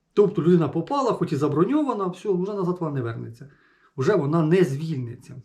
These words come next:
Ну, якось отак. Подивіться, що воно, що, і що коїться, да? Воно, вони ж на всіх начхали, що хочуть, те роблять. Ну, але ж,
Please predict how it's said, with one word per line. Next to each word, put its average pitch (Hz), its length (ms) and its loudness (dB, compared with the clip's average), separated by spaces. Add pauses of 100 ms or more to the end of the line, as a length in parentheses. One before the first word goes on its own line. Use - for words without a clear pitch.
Ну, 240 180 -6
якось 175 440 2
отак. 151 400 -8
Подивіться, 269 400 -2
що 202 160 0
воно, 180 260 4 (140)
що, - 180 -10
і 196 100 -4
що 233 200 -2
коїться, 139 600 2
да? 220 180 -2
Воно, 170 240 2
вони 202 220 2
ж 180 340 -2
на 196 120 0
всіх 196 300 -2
начхали, 202 560 0 (160)
що - 140 -4
хочуть, 185 280 -4
те 180 100 6
роблять. 127 300 0 (100)
Ну, 208 240 -2
але 196 320 2
ж, - 100 -10